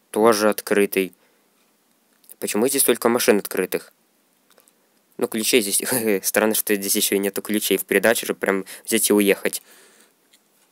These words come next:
Это такой троллинг, типа там аккумулятор закрытый. Но капоты вроде закрыты. Здесь ничего нет. Да, здесь ничего нет. Наверное, автомобили на службе, или их пр-, попросту не хватает. Но город не сказать, что такой прям очень большой.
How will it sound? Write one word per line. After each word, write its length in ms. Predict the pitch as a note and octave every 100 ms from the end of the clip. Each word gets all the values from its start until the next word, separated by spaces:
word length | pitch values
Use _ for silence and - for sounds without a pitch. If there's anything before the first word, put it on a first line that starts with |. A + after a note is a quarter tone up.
| _ - - _ _ _ -
Это 200 | A2 -
такой 200 | - A2+
троллинг, 380 | - C3 C3+ -
типа 220 | G#2 A2
там 140 | G#2+
аккумулятор 440 | G2+ G#2 A#2+ D3 G2
закрытый. 480 | G2+ - F#2+ F#2 - - _ _ _ _
Но 80 | -
капоты 360 | - C3+ D3+ A2+
вроде 220 | G#2+ G2
закрыты. 520 | F#2+ - C#3 - F#2+ _ _ - - -
Здесь 200 | G#2 G#2+
ничего 300 | G2+ - G2
нет. 280 | A#2 D3+ - _ _ _ _ _ _ _ - -
Да, 160 | F#2+ F2+
здесь 140 | E2+
ничего 260 | F#2 F#2+ A2+
нет. 240 | C#3 -
Наверное, 380 | G2 - G2+ F#2+ - -
автомобили 380 | - G#2+ G#2+ G2+
на 120 | F#2+
службе, 380 | - C#3 A#2+ A#2
или 160 | -
их 100 | G#2
пр-, 140 | - -
попросту 380 | - C#3+ A2+ -
не 80 | G2
хватает. 440 | - G2+ D3 C#3+ - - -
Но 100 | G#2+
город 260 | A2 C3+ A#2+
не 60 | A2+
сказать, 320 | - B2+ A2+
что 120 | -
такой 300 | - - G#2
прям 200 | G2+ G2+
очень 260 | G#2 G2 F#2
большой. 440 | G2 - D#3+